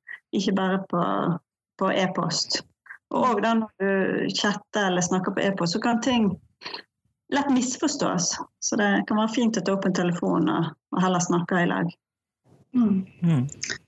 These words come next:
Speaker 2: Og så er det jo det at hvis man er bekymret for et barn, alvorlig bekymret for et barn, så må man jo ve-, melde det videre. Og det gjelder jo om man er, særlig om man lærer, men også hvis du har, ser, har barn i din omgangskrets som du tenker at her,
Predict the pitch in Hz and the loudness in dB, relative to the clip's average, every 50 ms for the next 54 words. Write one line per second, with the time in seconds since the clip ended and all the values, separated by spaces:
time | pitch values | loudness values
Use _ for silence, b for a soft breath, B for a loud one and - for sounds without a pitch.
0 | _ _ _ _ _ _ _ _ _ - 247 330 311 269 262 247 226 208 214 208 | _ _ _ _ _ _ _ _ _ -4 -2 0 0 0 2 2 0 0 0 0
1 | 202 202 233 233 - - 165 165 185 220 214 - 190 180 175 202 294 370 - - | 0 0 0 0 0 0 0 0 0 0 0 2 2 2 2 0 -2 -2 -6 -10
2 | - - _ _ - - 220 214 220 214 240 269 320 320 269 247 233 208 196 208 | -14 -20 _ _ -4 -2 0 0 0 0 0 0 0 2 2 2 2 2 2 2
3 | 202 220 220 214 208 214 196 214 214 208 220 262 320 320 302 269 240 214 190 190 | 2 2 0 2 0 2 0 0 0 2 0 0 0 0 0 2 2 2 2 2
4 | 196 196 202 220 226 233 233 208 196 - - 240 202 180 156 170 190 220 202 - | 2 2 2 4 4 4 2 0 0 0 0 2 2 2 0 2 2 2 2 2
5 | 156 196 247 254 262 254 226 226 226 220 196 190 185 190 202 202 202 208 208 196 | 2 0 0 0 0 2 2 4 4 4 4 4 4 4 4 2 2 2 2 2
6 | 190 185 190 185 - - _ - - - 214 202 190 185 196 233 247 254 240 208 | 4 2 2 0 -2 -8 _ -8 -6 -4 -2 -2 0 2 2 4 4 2 2 2
7 | 185 196 233 254 247 233 220 214 214 - - - 190 - - - _ _ - 214 | 0 2 2 4 4 4 2 2 0 0 0 -2 -2 -4 -8 -16 _ _ 0 0
8 | 214 - - - - 202 196 190 - - 202 196 190 208 196 196 190 185 185 190 | 0 0 -2 -2 0 0 0 0 0 -2 -2 -2 -2 -2 0 0 2 2 2 0
9 | 196 - - - 220 202 185 185 190 - - 196 170 151 156 160 143 - - 190 | 0 -2 -4 -2 0 2 2 2 2 2 0 2 2 2 2 2 0 -2 -2 -4
10 | 160 160 - - - - - 214 202 - 202 202 190 190 185 185 190 185 - B | -4 -4 -4 -4 -6 -4 -4 -4 -2 -2 0 0 0 2 2 0 0 -4 -6 B
11 | B B B B B B _ - 220 196 - - 180 175 - - 180 175 156 - | B B B B B B _ -4 -4 -2 0 -2 -4 -2 -2 -2 -2 -2 -4 -6